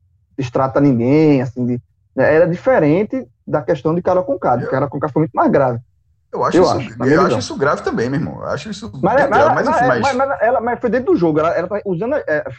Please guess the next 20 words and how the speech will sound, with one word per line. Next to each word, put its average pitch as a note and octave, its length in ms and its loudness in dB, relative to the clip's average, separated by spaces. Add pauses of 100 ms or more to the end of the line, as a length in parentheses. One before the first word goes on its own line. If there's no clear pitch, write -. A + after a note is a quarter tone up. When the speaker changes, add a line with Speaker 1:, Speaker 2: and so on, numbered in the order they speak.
(560)
Speaker 1:
fazendo G3 360 -2
pra A3+ 140 -4
se A3 80 -14
beneficiar A3+ 540 -2 (340)
dentro D#4 640 0 (160)
do, C#4 560 2 (400)
do C#3+ 280 0
Big A3 340 2
Brother B3 260 0
Brasil. D3+ 420 -2 (800)
Sabe? C3 280 -2
Assim, C#3 200 0
eu, A#3+ 320 2
eu, G#3+ 280 4
eu A3+ 280 2
não A3 120 -2
queria, F3+ 260 0
eu F#3+ 60 0
não A#3+ 80 -4
confiaria G3 460 0